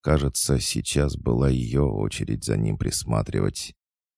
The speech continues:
«Ты же говорила, что порталы открыты и всех забрали». «Это было частью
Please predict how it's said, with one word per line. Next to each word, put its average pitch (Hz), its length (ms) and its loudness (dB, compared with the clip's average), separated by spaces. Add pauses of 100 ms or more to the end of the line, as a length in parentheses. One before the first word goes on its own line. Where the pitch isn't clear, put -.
(260)
«Ты 71 140 6
же 67 160 4
говорила, 65 580 2
что - 240 -2
порталы 62 680 2
открыты - 840 0
и 60 80 0
всех 64 340 2
забрали». 62 760 2 (720)
«Это 101 220 4
было 87 280 6
частью 85 640 4